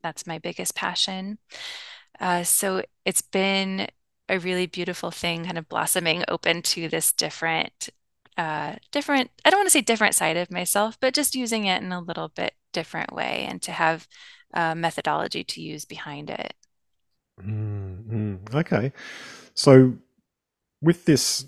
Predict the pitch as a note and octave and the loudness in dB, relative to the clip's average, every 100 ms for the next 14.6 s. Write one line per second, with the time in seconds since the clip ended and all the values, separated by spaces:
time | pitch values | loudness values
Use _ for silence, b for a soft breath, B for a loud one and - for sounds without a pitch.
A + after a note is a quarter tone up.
0 | - - B2+ B2+ B2+ A#2+ A#2 G#2+ F2+ F2 | 0 8 12 12 12 10 8 6 2 -2
1 | G2 - - C3+ _ _ - B2+ C3+ C3+ | -4 -6 -14 -20 _ _ 0 6 6 6
2 | - D#3 F3+ D3+ A#2+ B2+ - - B2 - | 6 10 10 10 10 10 8 4 2 6
3 | B2+ C3+ B2+ A#2 - A2 A#2 B2 A#2 A#2 | 6 8 6 6 -2 4 8 8 8 6
4 | B2+ A#2+ A2+ G#2+ G#2 C#3 - A2+ A2 G3 | 6 8 8 6 4 2 0 0 2 0
5 | A3+ _ _ _ _ _ _ _ B B | -4 _ _ _ _ _ _ _ B B
6 | B B B B B A#3+ A3 C4+ C#4+ F#3+ | B B B B B -2 2 4 4 4
7 | F3+ A3 G3+ - - A3 G#3 G#3 - _ | 4 6 6 8 8 10 8 6 0 _
8 | _ - G#3+ G#3+ A3+ A#3+ C4+ A#3+ C4 C4 | _ 4 8 10 8 6 4 6 6 8
9 | C4 - G#3+ G#3+ G#3+ G#3+ G#3+ G3 F3 - | 6 4 2 4 6 6 6 4 4 2
10 | G#3 - - - F#3+ F#3 F3 - F#3 F3 | -2 -2 -2 2 4 4 2 0 -2 -2
11 | F3 A#3 A#3 A3 G3+ G3 - F3+ F3 F3 | -4 -2 2 0 2 0 2 0 2 6
12 | A2+ F#2 E2 D2+ - F3+ F3+ F3+ - F#3 | 6 4 -2 0 4 6 4 0 0 2
13 | F3+ F3 E3+ E3+ E3+ E3 E3 - - F3 | 4 2 0 0 0 0 0 -2 -2 -4
14 | - F3 F3 E3+ E3+ | -4 -4 -4 -4 -4